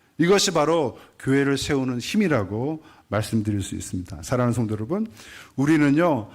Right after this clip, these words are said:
함께 울고 웃는 공동체입니다. 그리고 인생의 짐을 함께 짊어지셔야 돼요. 나만 잘해서는 안 됩니다. 힘들고 어려운 성도가 있다면 그 짐을 같이 들어올 수 있는 마음이 있어야 돼요.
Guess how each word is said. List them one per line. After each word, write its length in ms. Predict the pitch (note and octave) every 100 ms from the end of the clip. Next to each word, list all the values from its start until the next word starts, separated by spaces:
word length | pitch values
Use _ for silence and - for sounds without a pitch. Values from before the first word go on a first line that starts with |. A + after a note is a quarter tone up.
| - _
함께 840 | - G#3 F#3 E3+ F3+ F3 F3 E3
울고 500 | - C3+ C3+ C3+ D3+
웃는 420 | B2 A2+ A2+ C3+ C3
공동체입니다. 960 | B2 B2 B2 - G#2 F#2+ E2+ F#2+ G2+ F#2+ - - _ _
그리고 240 | - C#3 D3
인생의 440 | D#3+ F3+ F#3+ F3+
짐을 420 | - D3 F#3 F#3+ - -
함께 420 | - G#3+ G#3 G3+
짊어지셔야 720 | F#3 D3 D3 C#3 A#2+ C3+ A2+
돼요. 300 | G2 F#2 E2 - _ _ _ _ _ _ _ _ _ _ _ _ _ _
나만 320 | C3 F#3+ G3+
잘해서는 460 | F#3 E3 E3+ F3 E3+
안 160 | D3 C3
됩니다. 540 | C3 A2+ G2 F2+ F2 _ _ _
힘들고 420 | - G3 G3+ G3
어려운 280 | F3 F#3 F#3+
성도가 340 | F#3 G3 F#3
있다면 300 | E3 F3 F3
그 140 | C#3 G3
짐을 400 | F3+ E3+ F#3+ D#3+ - - _
같이 380 | - C3+ A3+ G3
들어올 240 | G3 F3
수 160 | - D#3
있는 300 | C#3 E3+ B2+
마음이 400 | A#2 C3 C#3 A#2
있어야 340 | G2 B2+ G2+
돼요. 300 | F2+ D#2